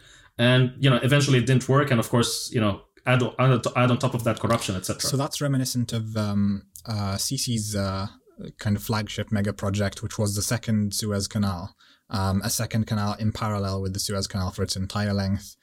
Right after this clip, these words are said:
Speaker 2: which I can't remember how many billion it cost. Um, but, like, the biggest criticism of it was that it's just unnecessary.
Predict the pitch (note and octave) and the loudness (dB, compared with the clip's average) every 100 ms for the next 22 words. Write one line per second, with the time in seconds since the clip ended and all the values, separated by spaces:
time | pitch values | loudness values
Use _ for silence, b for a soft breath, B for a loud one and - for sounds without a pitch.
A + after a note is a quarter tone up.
0 | b b b A2 - - G2+ C3+ A#2 A2 | b b b -4 -2 -4 -4 -4 -2 0
1 | G#2+ - A#2 G#2+ G2+ G2+ G2 F#2+ - G#2+ | 0 0 0 2 0 0 0 -2 -4 -4
2 | G2 - - B B B B A2 G2+ G2+ | -4 -4 -8 B B B B -4 0 0
3 | G2+ A2 - - A2 - G#2+ B2 B2 - | 0 -2 -2 -2 -4 -2 -2 0 -2 -4
4 | G#2+ G2+ G2+ G2 F#2+ F#2+ F#2+ G2 G#2 G#2 | -4 -2 -2 0 0 -2 -2 -2 -2 -4
5 | - B2+ A2 G#2 A#2+ C3+ C3 G2 F2 | -4 -4 0 0 0 -2 -2 -4 -8